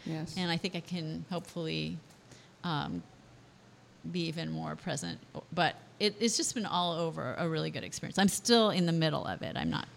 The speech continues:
Speaker 2: quite done, but
Speaker 1: I think, uh, when I heard that, that was a really important lesson for me,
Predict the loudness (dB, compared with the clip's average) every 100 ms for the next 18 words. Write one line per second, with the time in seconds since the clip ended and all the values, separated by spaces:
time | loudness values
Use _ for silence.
0 | -8 -4 -4 -4 -6 -6 -8 -8 -12 -20
1 | -20 -20 -20 -16 -6 -4 -2 -2 -2 -8
2 | -20 -20 -20 -18 -12 -12 -4 0 0 0
3 | 0 -2 0 -2 -2 -2 0 0 -2 -4
4 | -4 -4 -2 -4 -2 -2 -2 -4 -6 -6
5 | -6 -8 -8 -6 -4 -4 -4